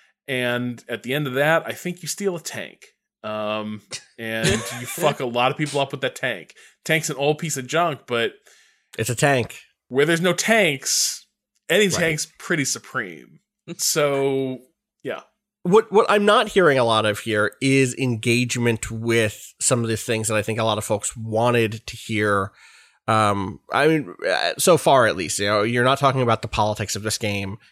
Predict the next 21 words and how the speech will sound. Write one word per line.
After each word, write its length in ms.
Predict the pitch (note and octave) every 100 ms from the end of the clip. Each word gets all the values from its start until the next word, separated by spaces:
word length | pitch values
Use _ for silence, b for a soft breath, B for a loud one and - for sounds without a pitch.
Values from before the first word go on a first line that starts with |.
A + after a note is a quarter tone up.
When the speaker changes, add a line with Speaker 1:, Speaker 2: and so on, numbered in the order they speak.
| b
Speaker 2:
You're 80 | A#2
not 120 | B2
talking 260 | A#2 A2+ A#2
about 200 | G#2+ G#2
whether 160 | A2
or 100 | A2
not 80 | G#2
it 40 | G#2
engages 460 | G#2+ G#2 A2+ A2
with 100 | G#2+
issues 300 | A2 G#2+ A2
of 80 | G#2 _ _
transhumanism, 1040 | - A2+ F#2+ - D#3+ D3+ C#3 A#2+ A2 G#2+ G2+ B B B
let 120 | B2+ B2+
alone, 500 | A#2+ A#2 A#2 G#2+ -
you 80 | A#2
know, 160 | A2 A2+
gender 600 | A2 A2 A2+ G#2 G#2 G#2
or, 460 | - A2 G2+ -
or 160 | - G2+
sex. 640 | - A#2+ G2+ - - -